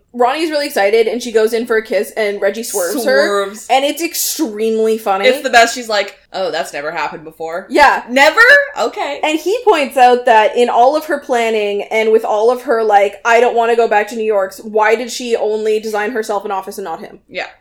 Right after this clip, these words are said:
Speaker 1: Like
Speaker 2: If we're supposed to be equal partners and it was also my idea.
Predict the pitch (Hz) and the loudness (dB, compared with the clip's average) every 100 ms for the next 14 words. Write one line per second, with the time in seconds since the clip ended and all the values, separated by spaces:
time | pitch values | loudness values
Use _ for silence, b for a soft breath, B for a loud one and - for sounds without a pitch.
0 | _ 214 269 277 269 262 269 254 - 247 | _ -2 0 -2 -4 -6 -6 -10 -10 -12
1 | 330 320 302 240 240 233 208 208 202 208 | -12 -10 -6 -6 -6 -10 -8 -8 -8 -6
2 | 208 226 196 190 _ - 170 165 196 302 | -6 -6 -8 -12 _ -20 -10 -6 -4 -4
3 | 330 254 208 151 175 | -6 -8 -6 -6 -6